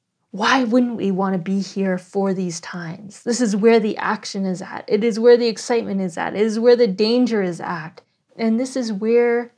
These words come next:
the heroic moment, the heroic struggle is happening. And I'm so glad to be here right now.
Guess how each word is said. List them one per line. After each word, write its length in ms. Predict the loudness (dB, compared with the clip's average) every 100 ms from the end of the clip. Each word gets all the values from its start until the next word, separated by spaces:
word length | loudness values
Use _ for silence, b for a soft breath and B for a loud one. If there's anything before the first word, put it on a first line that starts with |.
| _ _ _ -8
the 80 |
heroic 580 | -6 -4 -4 -2 -4 -6
moment, 540 | -4 -2 -2 -2 -6 -12 -14
the 80 | -12
heroic 480 | -8 -6 -4 -6 -8
struggle 600 | -8 -6 -4 -4 -4 -8
is 300 | -6 -6 -6
happening. 580 | -14 -18 -16 -16 -16 -20 _ _ _ _ _ -10
And 140 | -8
I'm 100 | -6
so 240 | -6 -6
glad 340 | -6 -8 -12 -14
to 40 | -14
be 140 | -14
here 320 | -14 -16 -16 -16
right 200 | -18 -18
now. 280 | -20 -20 -20